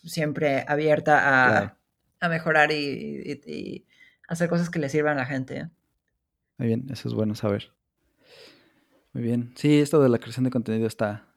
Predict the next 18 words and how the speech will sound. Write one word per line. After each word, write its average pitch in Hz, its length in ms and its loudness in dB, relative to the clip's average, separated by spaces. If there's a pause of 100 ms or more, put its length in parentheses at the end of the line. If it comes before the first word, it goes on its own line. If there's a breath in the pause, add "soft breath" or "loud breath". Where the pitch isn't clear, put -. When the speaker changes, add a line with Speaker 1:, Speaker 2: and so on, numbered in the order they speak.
Speaker 2:
está - 160 -6
muy 107 100 -2
padre. 107 380 -6 (220)
Da, 104 400 -4
digo, 101 300 -6 (100)
tenemos 104 280 -6
el 101 80 -10
podcast - 360 -14
acá, 98 240 -8
¿no? 110 120 -6
Entonces. 110 440 -14
<laughs> - 680 0
Speaker 1:
<laughs> - 580 -18
¿Verdad? 156 360 2 (200)
<laughs> 240 560 0 (240)
Speaker 2:
Bien, 110 220 0
entonces. 113 440 -6 (580 soft breath)
Am, 147 440 4